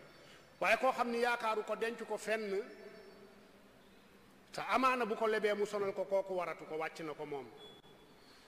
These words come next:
Ki nga xam ni weer wi sori na, waaye xam na ni weer wu dee am na salaire bu koy nekk ci barab, joxuñu ko avance ca fa muy liggéeyee ci misaal, waaye weer wu dee moom dana jotub salaire am,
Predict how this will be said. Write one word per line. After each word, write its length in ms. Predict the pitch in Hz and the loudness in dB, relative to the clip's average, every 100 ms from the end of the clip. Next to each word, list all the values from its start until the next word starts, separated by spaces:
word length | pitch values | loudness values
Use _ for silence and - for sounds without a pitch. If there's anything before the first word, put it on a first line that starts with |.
| - - - | -20 -20 -8
Ki 100 | 247 | 0
nga 100 | 294 | 2
xam 200 | 269 277 | 2 0
ni 100 | 254 | 0
weer 260 | 247 247 240 | 4 4 2
wi 140 | 254 | -2
sori 280 | 277 247 214 | 2 2 2
na, 120 | 180 | 0
waaye 240 | 190 214 208 - | 2 0 0 0
xam 200 | 302 269 | 0 0
na 60 | |
ni 120 | 240 233 | -2 0
weer 200 | 226 214 | 0 0
wu 80 | 208 | -2
dee 100 | 214 | -2
am 200 | 214 220 | -4 -6
na 80 | 214 | -6
salaire 360 | - 196 196 185 | -4 -2 -2 -4
bu 80 | 185 | -2
koy 160 | 190 190 | -2 0
nekk 320 | 190 - - | -2 -4 -10
ci 80 | 240 | -8
barab, 280 | 233 185 - - - - - - - - - - - - - - - - - - - - - - - - - - | -4 -4 -4 -14 -18 -18 -18 -20 -20 -20 -20 -20 -20 -20 -20 -20 -20 -20 -20 -20 -20 -20 -20 -20 -20 -20 -18 -4
joxuñu 320 | 202 208 196 | -2 0 -2
ko 80 | 190 | -4
avance 560 | 226 190 180 185 - - | -2 -2 -2 -4 -8 -8
ca 100 | 277 | -6
fa 80 | 226 | -2
muy 160 | 220 185 | -2 -2
liggéeyee 400 | 185 170 165 165 | 0 0 0 -2
ci 120 | 185 | -4
misaal, 360 | 175 - 135 - - - - - - - - - - - | -4 -4 -8 -8 -14 -18 -18 -20 -20 -20 -20 -20 -20 -2
waaye 260 | 170 196 | 4 6
weer 180 | 196 196 | 6 4
wu 60 | 185 | 4
dee 120 | 175 | 0
moom 160 | 170 190 | 0 -2
dana 160 | 196 190 | -4 -4
jotub 220 | - 165 | -6 -6
salaire 380 | - 170 160 | -6 -4 -2
am, 120 | 151 | -4